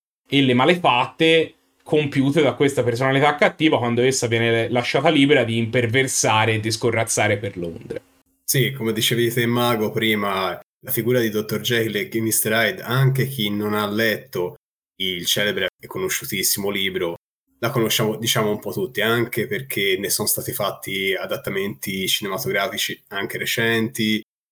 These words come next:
Speaker 2: Parlavo prima della, diciamo, discutibile Leggende degli uomini straordinari, dove c'è anche lì, c'è la figura di Mister Hyde e c'è la figura di dottor Jekyll, dove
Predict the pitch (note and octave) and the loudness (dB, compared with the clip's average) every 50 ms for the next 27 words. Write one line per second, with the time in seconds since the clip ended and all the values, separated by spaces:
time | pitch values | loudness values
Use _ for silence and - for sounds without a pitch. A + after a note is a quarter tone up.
0 | _ _ _ _ - G2+ G#2 G#2 A2 - B2 B2 A#2+ - C3 D3 C3 A#2+ B2 B2+ | _ _ _ _ -6 -4 -2 -2 -2 0 0 0 2 4 4 4 4 6 6 6
1 | B2 A#2+ B2 B2 - - - - _ _ _ _ _ _ _ - - B2 B2+ C#3 | 6 6 4 2 0 -2 -8 -16 _ _ _ _ _ _ _ -4 0 2 4 6
2 | C3+ C3+ C3 B2+ B2 B2 - - _ _ _ _ G2+ A2+ A2+ - - - A2+ - | 8 8 6 6 4 2 -2 -8 _ _ _ _ -2 0 2 2 0 0 -4 -4
3 | - A#2+ A2+ A2+ A2 G#2+ A2+ A2 A2+ A#2 B2 B2+ B2+ C3+ - _ _ _ _ _ | 0 0 2 2 2 2 2 2 4 4 4 2 2 0 -4 _ _ _ _ _
4 | _ _ - G#2 - A#2 G#2 G#2+ G#2+ A2 A2 A2 G#2+ A2 A2 A2 G#2+ G#2+ G2 - | _ _ -6 -2 0 0 0 2 2 2 2 2 2 2 2 2 2 2 2 2
5 | - G#2+ G#2 G#2 G2+ G#2+ G#2 G#2+ A#2 B2+ B2+ B2 A#2 G2+ - G3 G3+ G3+ - - | 2 2 0 0 0 0 0 2 2 4 4 2 2 0 0 0 -2 -2 -2 0
6 | - A2+ G#2 G#2+ - - A2+ A2+ B2 C3+ C#3 C3+ C3+ C3+ C3+ - - A2+ B2 C3 | 0 0 0 0 0 -2 0 2 4 6 6 6 4 4 0 0 2 2 4 4
7 | B2+ A#2+ - - A2+ G#2 A#2 A#2+ A2+ G#2+ A2+ A2 A2 G#2+ - - - A2 G#2+ A2 | 2 2 0 -2 -2 0 0 0 2 2 2 0 0 0 0 0 0 0 2 2
8 | A2+ A#2 A#2 A2+ A2+ A2+ A#2 A#2 A2+ - - - - G2+ G2+ G2 - G2+ G2+ G2+ | 2 2 2 2 2 2 2 0 -2 -4 -2 -4 -4 -4 -4 -4 -4 -2 -2 -2
9 | G#2 G#2+ - - B2+ B2 B2 C3 C3+ C3 A#2+ A#2+ A2+ A2 A2 A#2+ A2+ A#2 A2 - | -2 -4 -4 -2 -2 -2 0 2 2 2 2 0 -2 -4 -2 -2 -2 -2 -2 -4